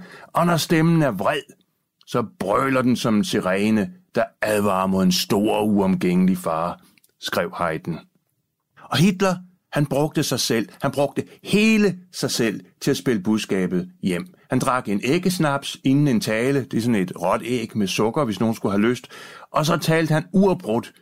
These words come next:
i to til tre timer. Og det var der også en praktisk grund til. Det var ikke bare for at hamre budskabet ind i tilhørende.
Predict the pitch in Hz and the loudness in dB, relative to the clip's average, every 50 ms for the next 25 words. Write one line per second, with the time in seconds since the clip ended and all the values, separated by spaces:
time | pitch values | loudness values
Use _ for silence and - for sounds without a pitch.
0 | _ - - 123 - - 151 151 139 135 147 135 - - 127 117 117 - - _ | _ -6 -4 -4 -2 0 0 0 2 0 -2 -4 -4 -2 -2 -2 -2 -4 -8 _
1 | _ _ _ - - - 107 104 113 113 101 95 92 90 - _ _ _ _ _ | _ _ _ -6 -2 2 2 4 4 2 2 0 -4 -8 -14 _ _ _ _ _
2 | _ _ _ - - 120 151 156 139 117 117 - 123 101 - 127 147 - - 160 | _ _ _ -4 -2 0 2 4 4 2 2 0 -2 -2 0 0 0 -2 -2 -6
3 | - - - 120 110 - - 120 101 120 120 107 120 131 - 135 127 127 123 - | -4 -2 -2 -2 -2 -2 -2 0 2 2 2 2 2 0 0 0 0 0 0 -2
4 | 135 120 - 110 110 107 104 92 104 117 123 117 - 131 113 104 92 98 - - | -2 -2 -2 -2 -2 -2 0 0 2 2 0 0 0 0 0 0 0 0 0 0
5 | 120 123 127 123 - - 120 113 107 104 113 107 104 104 104 98 | 2 2 2 2 0 0 0 0 2 2 2 2 2 2 2 0